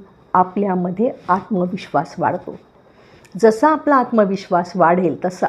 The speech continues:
आपलं समाजात वागणं व-, बदलतं, नोकरीच्या ठिकाणी वागणं बदलतं, आत्मविश्वासाने, धडाडीने आपण काम करतो, म्हणजेच आपल्याकडे पगार येतो, मान सन्मान, पगार वाढतो, पैसे येतात, मान सन्मान वाढतो.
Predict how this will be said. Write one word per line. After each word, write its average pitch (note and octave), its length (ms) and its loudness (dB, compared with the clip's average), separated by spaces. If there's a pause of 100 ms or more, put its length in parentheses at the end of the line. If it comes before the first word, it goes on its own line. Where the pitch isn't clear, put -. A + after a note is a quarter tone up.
आपलं F3+ 340 -2
समाजात F#3 640 0
वागणं F3 420 0
व-, A3+ 100 2 (140)
बदलतं, F#3+ 440 0 (380)
नोकरीच्या A#3 540 4
ठिकाणी G#3 420 0
वागणं F#3 400 2
बदलतं, F#3 400 0
आत्मविश्वासाने, G3 1120 -4
धडाडीने G#3 560 2
आपण G3 300 0
काम G3 280 0
करतो, F3+ 400 -2 (300)
म्हणजेच G3 340 0
आपल्याकडे F#3 560 -2 (300)
पगार G3 340 2
येतो, G3+ 340 -2
मान G3 320 0
सन्मान, G#3 420 0
पगार G3 340 2
वाढतो, F3+ 500 0 (420)
पैसे F#3 300 0
येतात, G#3+ 440 -2 (340)
मान G3 220 0
सन्मान G3 520 -2
वाढतो. F3 420 -6